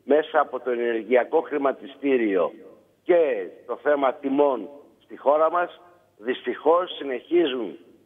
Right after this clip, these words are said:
το ίδιο βιολί να εσχροκερδούν εις βάρος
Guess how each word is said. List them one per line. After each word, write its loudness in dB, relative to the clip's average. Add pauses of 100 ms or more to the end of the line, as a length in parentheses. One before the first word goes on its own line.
(120)
το 4
ίδιο 2
βιολί 2
να 2
εσχροκερδούν -2
εις -6
βάρος 0